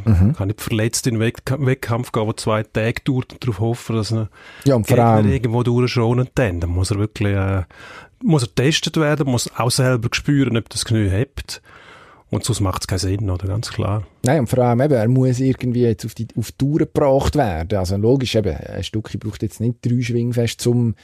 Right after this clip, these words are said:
Speaker 1: wieder in Form zu sein. Für das ist die Routine da
Speaker 2: Mhm.
Speaker 1: und wenn er körperlich einigermaßen zu Weg ist. Aber sonst, also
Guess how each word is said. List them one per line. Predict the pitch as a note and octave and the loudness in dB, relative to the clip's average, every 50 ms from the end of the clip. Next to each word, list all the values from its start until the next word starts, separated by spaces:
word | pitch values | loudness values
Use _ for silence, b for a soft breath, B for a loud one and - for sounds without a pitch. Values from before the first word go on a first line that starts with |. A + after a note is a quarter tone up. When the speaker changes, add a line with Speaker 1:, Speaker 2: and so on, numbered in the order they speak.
| b b b b b b b | b b b b b b b
Speaker 1:
wieder | - B2 A#2 - | 0 0 2 2
in | B2 B2 A#2+ | 2 2 2
Form | - A#2 A2+ A#2+ B2+ | 2 2 2 2 2
zu | C3 G#2+ | 2 0
sein. | G#2 F#2+ | -2 -2
Für | G#2+ | 0
das | - A2+ G#2 | 0 0 0
ist | G#2 G2 - | 0 -2 0
die | A#2+ A#2 | 0 0
Routine | A2 A#2+ A#2 - - B2 A#2+ A#2 A2+ G#2+ | 2 0 -2 -2 -2 -2 0 2 2 4
da | A#2 C#3 D3+ D3+ D3 D3 C#3+ C#3 B2 | 4 4 4 6 4 4 4 2 0
Speaker 2:
Mhm. | A#2+ | 0
Speaker 1:
und | A#2 A2 C#3+ B2+ - C3 | -2 -2 -4 -8 -12 -12
wenn | B2 A#2 B2+ A#2+ A#2+ A#2 | -10 -8 -4 -2 -2 0
er | A#2+ | -2
körperlich | A#2 - A#2 A#2 B2+ B2 - B2 B2 G2 | 0 2 2 2 2 2 0 -2 -2 0
einigermaßen | A2+ A2 A2+ A#2+ A2+ A#2 A2+ A2 A2 A#2 A2+ - B2 - | 0 0 0 0 0 2 2 2 0 0 -2 -4 -6 -6
zu | - A#2 | -2 -2
Weg | A2+ A2 A2 A#2+ A#2 - | 0 2 2 0 0 0
ist. | F#2 D#2 - - b b b b b b b | -4 -6 -6 -10 b b b b b b b
Aber | - F2 - | -6 -4 -4
sonst, | D2+ - G#2 A2 C3 B2+ - - - - | -2 0 2 2 4 4 2 0 -2 -4
also | - - - - | -6 -12 -12 -12